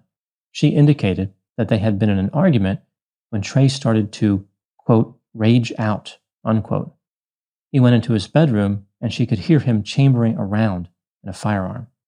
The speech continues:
Trey's mother told the operator that his temper had been getting worse. Trey was taken into custody. In the trunk of his vehicle, the police found a rifle with a bump stock attached to it.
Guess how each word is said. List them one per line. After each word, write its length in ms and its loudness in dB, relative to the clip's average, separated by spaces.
Trey's 260 0
mother 220 2
told 220 -2
the 100 -4
operator 480 0
that 120 -2
his 180 -8
temper 300 0
had 200 -6
been 160 -4
getting 300 -6
worse. 420 -6
Trey 200 2
was 160 4
taken 260 0
into 220 -2
custody. 560 -2
In 60 -4
the 60 2
trunk 260 2
of 80 2
his 160 -2
vehicle, 480 0
the 40 -8
police 240 2
found 260 -4
a 40 -6
rifle 540 0
with 120 -2
a 60 -2
bump 300 -2
stock 400 -8
attached 420 -4
to 140 -6
it. 180 -6